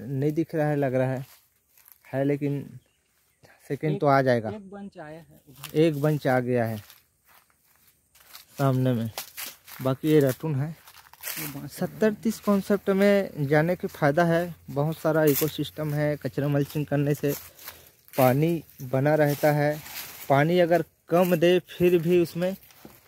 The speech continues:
Speaker 1: रहता ही है। देखो ये बंचेस आ गया है एक, और इसमें बंच management जो रहता है ना, इसको करना पड़ेगा,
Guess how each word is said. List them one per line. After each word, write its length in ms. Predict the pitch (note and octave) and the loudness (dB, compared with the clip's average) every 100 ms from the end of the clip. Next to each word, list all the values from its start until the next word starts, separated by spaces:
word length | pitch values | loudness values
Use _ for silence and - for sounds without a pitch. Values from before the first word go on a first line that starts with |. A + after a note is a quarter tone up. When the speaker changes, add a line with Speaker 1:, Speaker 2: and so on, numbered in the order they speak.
| _ | _
Speaker 1:
रहता 340 | A#2+ C3 C3+ D#3 | -2 -2 2 2
ही 160 | D3 | 2
है। 220 | C#3 D3+ - | 0 -4 -8
देखो 320 | C3 C3 - C3+ | -8 -8 -4 -2
ये 220 | C3 A#2+ - _ _ _ _ _ _ | -2 -4 -10 _ _ _ _ _ _
बंचेस 480 | A#2 B2+ C3 D#3+ D3 | -4 -2 -2 -4 -2
आ 120 | C3+ | -2
गया 220 | C#3 C#3+ C3+ | 0 0 0
है 160 | C#3 | 0
एक, 160 | C3 C#3+ - - - - - - - - - - - - - - | 0 -2 -6 -20 -20 -16 -12 -10 -10 -10 -8 -8 -8 -10 -12 -2
और 100 | C3 | 0
इसमें 360 | C#3 - D3+ D3 - - - - B2 - - - - - - - B2 | 0 -2 -2 -4 -6 -14 -18 -16 -16 -16 -18 -16 -14 -14 -14 -8 0
बंच 280 | C#3 D#3 - | 2 2 -2
management 560 | C#3+ C#3 C#3+ C#3 D3 D3+ - - - B2+ | 0 2 2 0 -4 -6 -12 -20 -12 -4
जो 120 | C3 | -2
रहता 340 | C3 C#3+ E3 | -2 -4 -6
है 100 | E3 | -8
ना, 60 | F#3 - - - - - - | -10 -18 -20 -20 -20 -18 -16
इसको 280 | B2+ D3 D3+ E3 - - - - _ _ _ - | -10 -4 -4 -6 -16 -20 -20 -20 _ _ _ -8
करना 240 | B2+ D3 | -4 -4
पड़ेगा, 500 | D3 C3+ C3+ C3+ E3 | -2 0 0 -2 -4